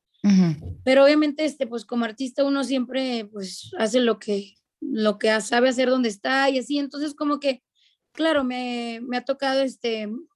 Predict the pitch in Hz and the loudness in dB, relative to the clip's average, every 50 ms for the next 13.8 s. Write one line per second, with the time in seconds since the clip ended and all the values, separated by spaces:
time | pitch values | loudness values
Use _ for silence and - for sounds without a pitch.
0 | _ _ _ - 226 262 254 214 240 240 240 240 240 240 240 247 247 247 247 - | _ _ _ -6 -4 -2 -2 0 0 0 0 0 0 0 0 0 -2 -2 -2 -2
1 | 247 240 233 226 220 220 220 220 226 208 - 233 196 202 - 277 285 285 277 277 | -4 -4 -4 -4 -6 -6 -6 -6 -6 -6 -4 -6 -6 -4 -2 0 0 2 2 2
2 | 277 269 269 214 254 247 240 233 226 233 220 233 247 240 240 - 240 240 233 233 | 0 0 -2 -2 -2 -4 -2 -2 -2 -4 -4 -6 -6 -8 -8 -8 -6 -6 -6 -6
3 | 233 233 233 220 - - - 247 247 247 247 254 254 247 _ _ _ _ _ _ | -6 -8 -8 -8 -8 -4 -2 -2 0 0 0 -2 -4 -6 _ _ _ _ _ _
4 | _ _ _ _ - 254 - - 262 262 269 262 269 262 247 254 233 - - - | _ _ _ _ -6 -6 -2 0 2 2 4 4 4 2 2 0 -2 -4 -4 -2
5 | 262 254 233 262 294 311 302 302 - 269 247 233 214 196 - - 233 220 220 220 | -2 0 2 2 2 2 0 0 -2 -2 0 0 -2 -4 -8 -8 -6 -4 -2 0
6 | 233 240 254 269 302 302 285 247 233 226 226 208 - - 254 233 - 269 277 269 | 0 2 2 2 2 2 0 -2 -2 -4 -6 -8 -10 -12 -12 -10 -8 -4 -2 -2
7 | 254 254 247 247 240 233 226 208 196 - _ 262 262 269 262 262 233 247 240 240 | 0 0 0 0 -2 -2 -2 -4 -8 -10 _ -2 0 0 0 0 -2 -2 0 -2
8 | 233 - - 466 - - 277 269 277 294 311 - _ _ _ _ _ _ _ 285 | -2 -2 -6 -10 -6 -2 0 0 0 0 -2 -6 _ _ _ _ _ _ _ -2
9 | 294 294 302 302 294 - 349 359 370 381 381 381 392 392 359 311 262 285 269 277 | 0 2 0 0 0 2 2 4 4 4 2 0 -2 -4 -4 -4 -2 -2 -2 -2
10 | 294 311 311 247 - 254 240 240 254 285 349 392 - - _ _ _ _ _ _ | -2 -4 -4 -4 -4 -4 -4 -4 -2 -4 -4 -6 -8 -14 _ _ _ _ _ _
11 | _ _ _ _ _ _ _ _ _ - 262 254 240 214 - - 262 233 254 262 | _ _ _ _ _ _ _ _ _ -2 0 0 0 0 0 -2 0 2 2 2
12 | 247 247 247 240 240 247 233 214 196 - 269 320 339 330 277 269 247 240 240 220 | 2 2 2 0 0 -2 -4 -4 -2 -2 0 0 0 -2 -2 -2 -2 -2 -2 -2
13 | 233 240 233 226 226 220 220 220 220 220 220 214 226 247 240 - | -2 -2 -2 -2 -4 -6 -8 -8 -8 -8 -8 -8 -10 -10 -12 -16